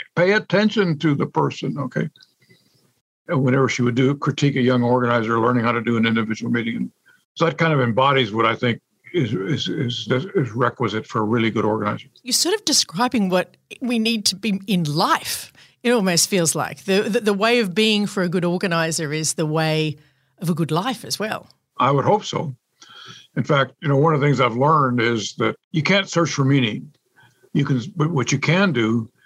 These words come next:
Speaker 1: is create meaningful work. And in the process of being obsessive and being insistent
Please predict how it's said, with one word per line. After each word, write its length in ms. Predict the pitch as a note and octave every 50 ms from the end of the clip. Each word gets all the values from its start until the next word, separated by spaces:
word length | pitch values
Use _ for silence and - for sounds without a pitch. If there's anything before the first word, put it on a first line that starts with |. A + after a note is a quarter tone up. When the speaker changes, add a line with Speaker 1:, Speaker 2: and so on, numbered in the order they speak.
| _ _ _
Speaker 1:
is 140 | - C#3 A#2+
create 380 | - - - C#3+ C#3+ C#3 D3 D3+
meaningful 480 | B2+ B2+ C#3+ C#3+ C3 B2 B2+ A2 A2+
work. 420 | A2+ A2+ A#2+ A2 - - - - - - - _ _ _ _ - - _ -
And 120 | D#3 B2+ C3+
in 100 | C#3 C3
the 80 | B2
process 640 | A#2 - D#3 E3+ F#3 G3 E3+ - D#3+ D3 C#3 - -
of 420 | F3+ D#3+ B2 B2+ A#2+ A#2 A#2 D#3+ - - _ _ _ _ _ _ - E3
being 200 | D3 D3+ D3 C3+
obsessive 600 | A#2 - - D#3+ D#3 D3 - D#3+ D#3 D3 C#3 C3
and 140 | A2+ G#2+ G#2
being 220 | B2+ C3 B2+ B2
insistent 680 | A#2+ A2 - - - D3 C#3+ - - C#3 B2+ A#2+ -